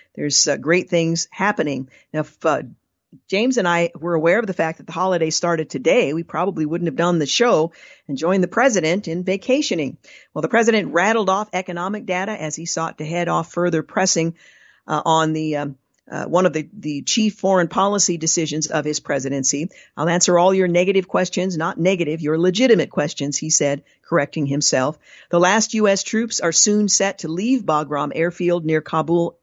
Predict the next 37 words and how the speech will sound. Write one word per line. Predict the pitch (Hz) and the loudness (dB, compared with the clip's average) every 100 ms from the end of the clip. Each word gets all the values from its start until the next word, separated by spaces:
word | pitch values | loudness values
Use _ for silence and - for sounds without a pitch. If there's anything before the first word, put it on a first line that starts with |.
| - | -6
Afghanistan, | 147 170 190 180 - 151 143 156 - - _ | -4 0 2 2 0 -2 -2 -4 -8 -20 _
leaving | 165 175 170 | -2 2 2
the | - | 2
Afghan | 170 180 175 165 | 0 0 0 2
military | 160 180 185 175 151 160 | 2 2 0 -2 -2 -2
to | 165 147 | -4 -4
contend | - 147 165 165 | -4 -2 2 2
with | 151 156 | 2 0
the | 165 | 0
Taliban. | - 190 190 151 151 120 - - - - | 0 2 4 2 0 -4 -8 -16 -20 -10
He | 151 | 0
wasn't | 165 185 165 | 2 2 2
done, | 175 175 170 | 4 4 2
um, | 151 139 - - - | 0 -2 -8 -18 -2
being | 175 185 180 | 4 4 4
exasperated | 160 165 185 254 - 170 139 151 | 0 2 2 0 -2 -4 -4 -6
with | 151 156 - | -8 -10 -8
the, | 151 143 | -8 -6
uh, | 135 | -8
press | - 175 170 | -4 -2 0
on | 156 151 | -2 -6
Friday, | - 151 143 143 170 - _ | -4 -4 -2 -4 -6 -14 _
laughing | - 160 180 190 180 156 | -4 0 0 0 -2 -2
derisively | 156 165 233 247 180 143 151 - _ _ | 0 2 2 0 -2 -4 -6 -10 _ _
at | - 170 | -4 -2
a | |
question | - 240 - 214 | 0 -2 0 0
about | 190 160 | 0 0
whether | 180 190 | 0 0
he | 190 190 | -2 -2
was | 180 180 | -2 -2
confident | - - 240 262 160 160 175 | -6 -4 -4 -2 -4 -6 -6
Congress | 160 170 165 180 | -6 -6 -6 -6
would | 185 | -6
pass | - 156 160 | -4 -4 -4
his | - 156 | -4 -4
agenda. | - 151 151 185 175 139 | -4 -2 2 2 4 0